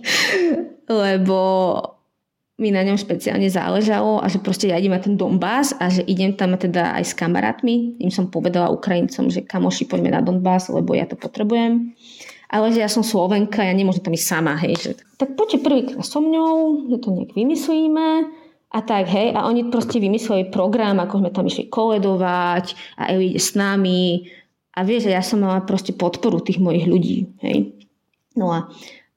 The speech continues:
ale medzi tým som teda navštívila ten Donbas, chodila som po tých domoch, pýtala som sa ľudí, že „Prosím vás, ako to je? Naozaj nemáte radi banderovcov? Ako vnímate to, čo sa udialo v Kieve?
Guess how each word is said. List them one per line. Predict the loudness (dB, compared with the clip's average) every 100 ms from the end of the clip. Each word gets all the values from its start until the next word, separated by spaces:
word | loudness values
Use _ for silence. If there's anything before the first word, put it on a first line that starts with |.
| -8
ale | -2
medzi | 0 2 0
tým | 0
som | -2 0
teda | 0 2
navštívila | 2 0 0 0 0 0
ten | 0 2
Donbas, | 2 2 2 2 0 -4 -6 -2
chodila | 0 2 0 0
som | 0 0
po | -2 -4
tých | -2 -2
domoch, | 0 2 2 2 2 0 -4
pýtala | -4 0 0 2
som | 0 0 0
sa | 0
ľudí, | 2 2 0 -2
že | 0 -2 -2 -12 _ _ _ _
„Prosím | -10 -4 0 2
vás, | 2 0
ako | -4 -2 -2 0
to | 0
je? | 0 0 -4 -2
Naozaj | -2 0 0 2 2
nemáte | 0 0 0
radi | 0 0 0
banderovcov? | 0 0 0 0 -2 -6 -4 -2 -2 -4 -14 -20 -20 _ -8
Ako | -2 0
vnímate | 2 2 2 0 0
to, | 0
čo | -2 0
sa | 2
udialo | 4 2 2
v | -2
Kieve? | 0 2 2